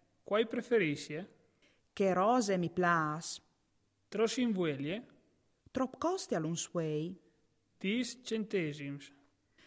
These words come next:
Speaker 2: Cal mi dedi dis sueis.
Speaker 1: Duc rose?
Speaker 2: No, doi rose, doi zai, doi vers,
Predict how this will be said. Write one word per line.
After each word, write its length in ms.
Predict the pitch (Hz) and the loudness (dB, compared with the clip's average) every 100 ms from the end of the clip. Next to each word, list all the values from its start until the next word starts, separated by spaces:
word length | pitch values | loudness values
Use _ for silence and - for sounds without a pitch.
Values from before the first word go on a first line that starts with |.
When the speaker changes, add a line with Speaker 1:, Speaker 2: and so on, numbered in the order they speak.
| - | -14
Speaker 2:
Cal 180 | - 190 | -2 2
mi 120 | 190 | 2
dedi 340 | 180 208 233 190 | 4 4 4 2
dis 280 | 190 190 - | 0 0 -2
sueis. 680 | - 185 160 156 - - _ _ _ _ _ _ _ | 0 2 2 0 -6 -14 _ _ _ _ _ _ _
Speaker 1:
Duc 340 | - 185 180 - | -2 0 0 -4
rose? 480 | 156 170 190 165 196 - - _ _ - - - | 0 2 2 2 -6 -8 -20 _ _ -20 -20 -8
Speaker 2:
No, 420 | 175 180 175 - - - - - _ | 0 0 0 -6 -20 -20 -20 -20 _
doi 360 | 160 180 175 165 | 0 2 4 2
rose, 580 | 175 240 262 285 339 349 - - | 2 4 2 2 0 0 -12 -12
doi 360 | 160 185 180 160 | 0 4 4 4
zai, 500 | 160 170 185 240 330 359 - _ _ _ | 0 0 2 2 0 -4 -12 _ _ _
doi 360 | 165 208 196 175 | 4 6 6 4
vers, 640 | 170 185 254 311 - - | 2 2 0 -2 -6 -10